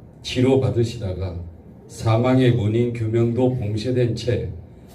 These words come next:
천국 입성하신 애국자 신소월 목사님을 기리는 자리입니다.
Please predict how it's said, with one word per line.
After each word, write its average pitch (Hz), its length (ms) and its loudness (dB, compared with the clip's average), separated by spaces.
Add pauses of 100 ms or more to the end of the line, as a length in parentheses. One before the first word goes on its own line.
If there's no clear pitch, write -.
(100)
천국 113 500 -2
입성하신 92 840 -6 (720)
애국자 98 560 2
신소월 127 580 0
목사님을 117 800 0
기리는 120 500 0 (400)
자리입니다. 87 640 0